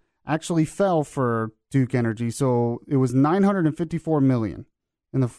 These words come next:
in the last quarter, which is a lot of money. But that is down from one point one eight billion a year earlier. But some people say, "Yeah, that's enough profits. You can, you can do it." The biggest problem is, yeah, there's not the competition.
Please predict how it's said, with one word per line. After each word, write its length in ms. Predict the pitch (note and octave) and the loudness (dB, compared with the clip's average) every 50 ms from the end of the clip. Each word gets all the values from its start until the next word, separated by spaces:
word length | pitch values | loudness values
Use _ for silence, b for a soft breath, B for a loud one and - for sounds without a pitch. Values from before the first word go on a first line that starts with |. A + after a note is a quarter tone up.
| _ - | _ -2
in 180 | C#3+ C3+ B2+ | 0 2 2
the 80 | B2 B2 | 2 2
last 320 | A#2+ A#2+ A#2+ A#2+ A#2+ - | 2 0 0 -2 -4 -6
quarter, 240 | - - B2 G#2 G#2+ | -6 -6 -4 -4 -2
which 160 | A2+ C#3 D#3 | -4 -2 -2
is 100 | G3+ A3 | 0 0
a 60 | A3+ | 2
lot 200 | A3 A3 A#3 A#3+ | 2 2 2 2
of 60 | A3 G3 | 2 2
money. 360 | G3 F#3+ C#3+ A2+ - - _ _ _ _ _ _ _ _ _ _ _ _ _ | 0 0 0 -4 -12 -18 _ _ _ _ _ _ _ _ _ _ _ _ _
But 80 | C#3+ | -2
that 200 | C#3+ E3 F3+ F#3+ | 0 0 2 2
is 160 | G3 A3 G#3+ F3 | 2 0 0 0
down 320 | - F3+ F3 F3 F3 E3 | 0 0 2 2 0 0
from 200 | - E3+ C#3+ C#3 | -2 0 0 0
one 540 | C#3+ - - D#3 D3+ D#3 E3+ F3 F3+ F3+ E3 | 0 -2 -2 0 0 2 2 2 2 0 -2
point 480 | - - E3 D#3 D3+ D3 C#3+ - - | -2 0 0 2 2 0 0 -2 -4
one 240 | D3+ C3 C#3+ D#3 D#3+ D#3+ | -4 -2 0 0 0 0
eight 300 | D3 C#3+ C#3 C3 A#2+ - | 0 0 0 -2 -2 -2
billion 580 | - G3+ A#3+ B3+ F#3+ C#3 A#2+ A#2 A2 A2+ A#2+ A#2 - _ _ _ _ _ _ _ _ _ _ - | 0 0 2 2 0 0 0 0 0 -2 -2 -4 -6 _ _ _ _ _ _ _ _ _ _ -2
a 80 | C#3+ | -2
year 520 | C3+ C3 B2+ B2 B2+ C3 A#2+ A#2+ A#2 A#2 - - _ _ _ _ _ _ _ | 0 0 2 2 2 2 2 2 0 -2 -6 -10 _ _ _ _ _ _ _
earlier. 460 | - G3+ G#3+ F3 C3 G#2+ D#2+ C2 - - _ _ - | 0 0 0 0 -2 -6 -8 -12 -16 -20 _ _ -6
But 120 | D3 C#3+ | -6 -2
some 140 | - F#3 F#3+ | -2 -2 0
people 200 | F3 G3+ G3 F#3 | 0 0 0 0
say, 200 | - - G3 G3 | 0 0 2 2
"Yeah, 220 | G3+ F#3 F#3 G3+ | 2 2 2 2
that's 160 | A3 A3+ A3 - | 0 0 0 0
enough 240 | G#3+ G#3+ G#3 - | 0 0 0 -2
profits. 640 | - G#3 G3+ A3 B3 - C3 F#2 - - - - _ _ _ _ _ _ _ _ | -2 -2 -2 -2 -4 -4 -6 -8 -8 -14 -20 -20 _ _ _ _ _ _ _ _
You 120 | C3 C3+ | -4 -4
can, 260 | C3 - D#3 D3+ D3+ D3 | -2 0 0 2 2 2
you 100 | D3+ E3 | 2 0
can 140 | - F3 | 0 -2
do 140 | E3+ G3 F#3 | 0 0 0
it." 160 | C#3+ - - b b b b b b b b | 0 -2 -4 b b b b b b b b
The 100 | - D#3 | -2 0
biggest 300 | E3 A3+ C#4+ C#4 D#4 - | 2 2 2 2 0 0
problem 420 | - B3+ A#3+ A#3+ A#3+ G3+ F3 D3 D3+ | -2 -2 0 0 0 2 2 2 4
is, 180 | D3 D3 C#3 | 2 2 2
yeah, 160 | F3 G3 G3 E3 | 0 0 2 2
there's 200 | C#3 C3+ B2+ D3 | 0 -2 -2 -2
not 160 | E3 E3 - | -4 -2 -4
the 60 | D#3 | -6
competition. 800 | - - D#3+ D3 - C3 - - F3 F#3 - - - - - | -6 -4 -4 -4 -4 -6 -2 -2 -2 -2 -2 -6 -10 -12 -14